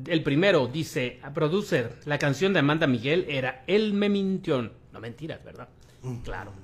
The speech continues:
Speaker 1: Gracias, Angie. Y el segundo, también de Angie. Ah, no, es el mismo.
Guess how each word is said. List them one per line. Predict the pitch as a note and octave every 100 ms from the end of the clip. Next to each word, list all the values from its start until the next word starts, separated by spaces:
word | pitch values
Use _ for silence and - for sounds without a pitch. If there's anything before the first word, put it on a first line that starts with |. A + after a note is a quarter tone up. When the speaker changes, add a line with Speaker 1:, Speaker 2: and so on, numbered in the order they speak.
| A2 - -
Speaker 1:
Gracias, | D3 D3+ D3+
Angie. | D3+ C#3+ C3 - - -
Y | E3+ A#3+
el | A#3
segundo, | G3 D#3+ C3 D3+ C#3
también | G#2+ A2+
de | B2+ A#2
Angie. | B2 D3 - -
Ah, | G#3+
no, | G#3+ G3+
es | G#3
el |
mismo. | F#3 F#3 D#3